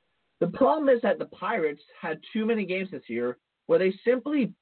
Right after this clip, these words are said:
beat themselves. Stupid decisions and inconsistency in all areas of the game led to this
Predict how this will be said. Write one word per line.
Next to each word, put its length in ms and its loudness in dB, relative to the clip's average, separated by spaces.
beat 280 -2
themselves. 680 -6
Stupid 400 4
decisions 580 2
and 240 -2
inconsistency 1000 -6
in 100 4
all 320 4
areas 320 -2
of 80 -10
the 80 -6
game 380 -10
led 220 2
to 80 -4
this 180 4